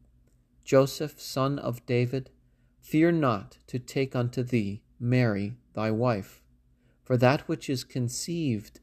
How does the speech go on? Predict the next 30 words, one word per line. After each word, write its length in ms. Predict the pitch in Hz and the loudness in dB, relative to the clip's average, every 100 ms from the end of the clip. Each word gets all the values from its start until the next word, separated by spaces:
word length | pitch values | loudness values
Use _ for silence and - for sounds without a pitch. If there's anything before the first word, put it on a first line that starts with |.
| - | -6
in 160 | 127 | -4
her 540 | 143 127 190 104 92 - _ _ _ _ _ | -4 -2 -2 -2 -4 -12 _ _ _ _ _
is 220 | 127 120 - | -2 -2 0
of 240 | 139 135 | 0 0
the 80 | 117 | -4
Holy 400 | 107 123 123 113 | -2 0 0 -2
Ghost. 600 | 107 113 104 - - - _ _ _ _ _ _ _ _ _ _ _ _ _ | -2 -2 -2 -8 -16 -20 _ _ _ _ _ _ _ _ _ _ _ _ _
And 140 | 117 110 | -4 -2
she 240 | - 160 | 2 0
shall 240 | 165 147 117 | 2 2 2
bring 340 | 127 135 160 | 4 2 2
forth 460 | - 147 143 139 - | -2 -2 -2 -4 -10
a 80 | 131 | -10
son, 540 | - - 147 113 87 - _ _ _ _ _ _ - | -8 -4 -2 -2 -4 -10 _ _ _ _ _ _ -2
and 160 | 120 | 4
thou 140 | 117 120 | 6 4
shalt 420 | - 123 113 - | 2 0 -2 -4
call 300 | - 123 123 | 0 2 2
his 240 | 123 113 | 2 0
name 520 | 120 123 113 110 120 - _ | 0 0 0 -2 -6 -12 _
Jesus, 800 | - 135 131 92 - - - - _ _ _ _ _ - | -2 -2 -2 -6 -8 -12 -18 -20 _ _ _ _ _ -4
for 100 | 123 | -2
he 160 | 127 | 0
shall 280 | 123 - 117 | -2 0 0
save 480 | 120 - 127 151 - | 0 0 2 2 -2
his 180 | 165 - | -8 -10
people 560 | - 170 - 107 98 - _ _ | -10 -8 -4 -4 -6 -12 _ _
from 320 | - 113 107 | -6 -2 0
their 220 | 104 101 | 0 0
sins. 680 | 101 - 123 98 87 - | -2 -2 -2 -2 -4 -10